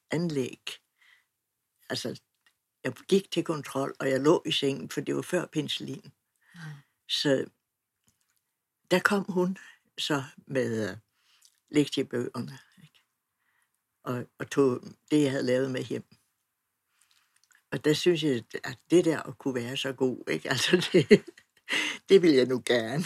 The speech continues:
Speaker 1: ikke? <laughs> Altså, det, når man er syg og ikke så gammel, så vil man jo gerne være sikker på, at man <laughs> gør det rigtige.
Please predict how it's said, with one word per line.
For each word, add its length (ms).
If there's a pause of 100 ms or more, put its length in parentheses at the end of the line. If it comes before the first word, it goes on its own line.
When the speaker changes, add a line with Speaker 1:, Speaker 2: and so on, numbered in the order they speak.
Speaker 1:
ikke? 280
<laughs> 40
Altså, 220 (220)
det, 140 (880)
når 140
man 200
er 40
syg 360
og 180
ikke 140
så 100
gammel, 320
så 100
vil 200
man 180
jo 200
gerne 500 (300)
være 160
sikker 360
på, 200
at 280
man 260 (640)
<laughs> 800
gør 120
det 180
rigtige. 460